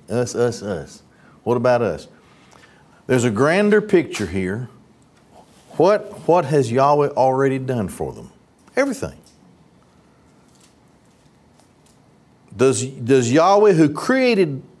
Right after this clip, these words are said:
us, not understand that after we have a belly full of manna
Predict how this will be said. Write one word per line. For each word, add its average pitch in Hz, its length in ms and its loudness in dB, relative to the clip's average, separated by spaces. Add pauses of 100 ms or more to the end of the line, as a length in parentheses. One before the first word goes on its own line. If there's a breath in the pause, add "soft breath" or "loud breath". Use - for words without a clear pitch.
(580)
us, 113 580 0 (480)
not 127 280 0
understand 120 840 -2 (800 soft breath)
that 117 200 2
after 147 380 0
we 139 200 2
have 135 340 0
a 101 160 0 (600)
belly 123 440 0
full 127 320 0
of 95 100 -4
manna 120 500 -2